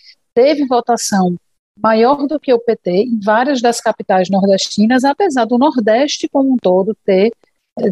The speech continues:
dado maior votação ao candidato do P T na época, Fernando Haddad. Na, agora no primeiro turno, a maior parte das capitais nordestinas não elegeu, não teve preferência por Bolsonaro, ele perdeu,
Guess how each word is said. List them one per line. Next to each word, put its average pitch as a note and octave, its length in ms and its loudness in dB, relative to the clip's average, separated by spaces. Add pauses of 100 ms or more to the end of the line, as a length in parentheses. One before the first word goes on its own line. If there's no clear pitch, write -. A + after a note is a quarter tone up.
dado G3 400 0
maior G#3 320 2
votação A#3 480 -4
ao G3+ 100 2
candidato G3 400 -2
do - 100 -2
P G#3 120 2
T G3 140 -2
na F3+ 180 0
época, F3+ 240 -2
Fernando G3+ 400 0
Haddad. G#3+ 320 -2 (460)
Na, C4 420 2
agora A#3+ 260 2
no E4 100 -2
primeiro G#3+ 340 -2 (200)
turno, G#3+ 400 0 (280)
a G#3+ 100 -2
maior C4 200 2
parte B3 280 -2
das A3+ 160 0
capitais F3+ 420 -2
nordestinas F3+ 680 -2
não A#3+ 440 4
elegeu, G3 600 2
não A3 160 2
teve G3+ 260 -2
preferência G3+ 680 -2
por G#3 120 -6
Bolsonaro, F#3 580 -2
ele F#3+ 120 -2
perdeu, G#3+ 680 2